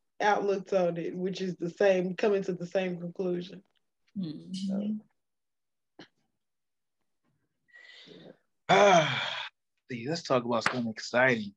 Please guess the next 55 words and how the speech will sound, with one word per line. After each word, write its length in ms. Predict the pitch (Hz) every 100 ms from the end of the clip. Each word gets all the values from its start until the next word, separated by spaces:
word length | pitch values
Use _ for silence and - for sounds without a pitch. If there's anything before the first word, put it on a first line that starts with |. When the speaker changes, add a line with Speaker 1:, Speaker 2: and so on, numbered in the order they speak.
| _
Speaker 3:
'cause 120 | -
that, 260 | 110 117 -
that 120 | 110 113
was, 400 | 101 - - _
you 140 | 101 104
know, 180 | 98 92
sorry 400 | - 110 107 98
to 160 | 95 - _ _ _ _ _ _
kind 300 | - 98 95
of 100 | 92
bring 200 | 101 101
it 100 | 98
down, 320 | 101 98 95 - _ -
bring 220 | 104 101
the 80 | 92
tempo 320 | - 113 185
down 240 | - 92
a 40 | 92
little 220 | 95 92
bit, 200 | 90 -
but 100 | -
let's, 360 | 101 101 - - _
let's 220 | - -
try 180 | 98 90
to 140 | 95
up, 80 | - _ _ _ _ - -
upbeat 380 | 120 104 104 98
a 20 |
little 300 | 98 101 98
bit, 160 | 98 101
which, 160 | 104 110
which 240 | 104 131
I 120 | 104
got. 240 | 98 95 87 _ _ _ _ _ _ 277
Speaker 2:
No, 220 | 311 330 320
no, 140 | 285
that's 220 | 240 277 -
good 220 | 277 277
stuff. 560 | - - 262 226 139 180 _
That's 160 | 220
definitely 520 | - 247 247 226 208 196
good 220 | 202 196
stuff. 420 | - 202 160 156 _ _ _ _ _ _ _ _ _ _
Speaker 3:
Yeah. 320 | 175 214 208
Speaker 2:
Uh, 40 | 208
it 120 | 294
was 240 | 311 214 -
something 360 | 349 453 262 226
I 100 | 226
wanted 360 | 226 214 196
to 60 | 196
bring 280 | - 196 196
up, 120 | 202
but 80 | 202
I 100 | -